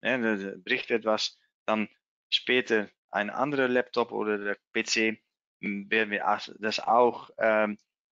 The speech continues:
äh, installieren. Oder wenn Sie ein Geschäft haben oder, äh, auch arbeiten und mit einem festen P C,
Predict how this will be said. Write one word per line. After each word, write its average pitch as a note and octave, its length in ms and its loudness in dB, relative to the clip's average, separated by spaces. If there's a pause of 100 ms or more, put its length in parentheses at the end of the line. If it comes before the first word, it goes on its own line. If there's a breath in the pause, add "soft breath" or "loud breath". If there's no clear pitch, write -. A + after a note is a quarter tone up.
(120)
äh, G2+ 540 0
installieren. G2+ 640 -2 (420)
Oder A2 220 2
wenn A#2 180 2
Sie G#2+ 160 -6
ein G#2 120 -8
Geschäft - 380 0
haben G#2 260 0
oder, G2 480 -2
äh, G2 560 -6
auch - 220 -8
arbeiten A2 600 0
und G#2+ 160 -6
mit G#2 180 -6
einem G2 220 -14
festen C3+ 460 -4
P A#2+ 140 -4
C, A2 360 0